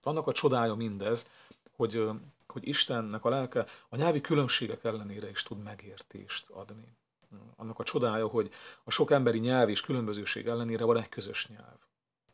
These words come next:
amelyen szót érthetünk egymással, és ez a léleknek a nyelve. Amelyen, ö, szót érthetünk egymással akkor is, amikor nem akarjuk a másikat érteni,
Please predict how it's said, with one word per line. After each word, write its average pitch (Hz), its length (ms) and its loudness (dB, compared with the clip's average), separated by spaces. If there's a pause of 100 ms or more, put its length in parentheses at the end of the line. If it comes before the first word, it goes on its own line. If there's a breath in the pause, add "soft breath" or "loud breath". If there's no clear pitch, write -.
(100)
amelyen 107 280 -4
szót 110 300 4
érthetünk 107 440 -10
egymással, 104 420 -6
és 101 120 -6
ez 104 100 -4
a 98 60 -4
léleknek 101 500 -6
a - 40 -12
nyelve. 104 440 -18 (1500 soft breath)
Amelyen, 123 400 0
ö, 117 220 4
szót 143 240 6
érthetünk 117 320 2
egymással 123 420 4
akkor 120 300 0
is, 117 140 0
amikor 110 460 -2
nem 123 180 0
akarjuk 135 360 -2
a 131 40 -2
másikat 117 420 0
érteni, 107 520 -2